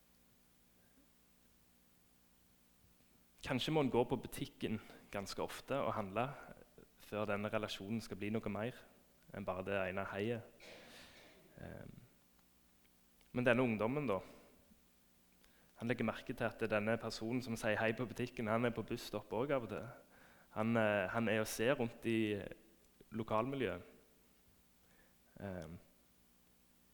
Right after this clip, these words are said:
og kanskje en dag så er den relasjonen kommet til der at, eh,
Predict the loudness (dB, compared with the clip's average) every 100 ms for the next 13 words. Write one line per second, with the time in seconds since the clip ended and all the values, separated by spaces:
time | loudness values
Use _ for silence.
0 | -16 -4 -2 2 2 4 4 4 0 2
1 | 4 6 6 4 2 2 0 -2 -2 -2
2 | -4 -6 -6 -2 0 0 -2 -2 -4